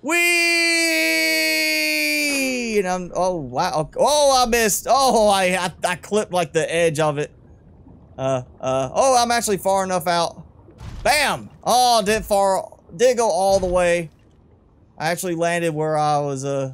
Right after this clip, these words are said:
you know. All right, all right, yeah, come on, con-, keep me from falling too far till I can get lined up. There we go.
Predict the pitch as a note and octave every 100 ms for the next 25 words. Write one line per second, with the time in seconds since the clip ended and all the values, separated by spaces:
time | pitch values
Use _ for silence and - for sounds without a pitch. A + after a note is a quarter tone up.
0 | D3 - C#3 B2 B2 _ _ _ _ _
1 | _ _ _ _ _ _ _ _ _ _
2 | _ _ _ _ _ _ _ _ _ -
3 | A#2 - A#2 - A#2 A2 G#2 D3 C#3 A2+
4 | D#3 C3+ _ _ _ _ A3 - G#3+ G3+
5 | - - E3+ D#3 - E3 F3 F3 D#3+ C#3+
6 | E3+ D3+ D#3+ D#3+ D#3 C#3+ C3 - C#3+ C#3+
7 | B2+ C#3 C3 C3 - C#3 C3+ C3+ B2 B2
8 | D#4 E4 G#3+ D#3+ A2+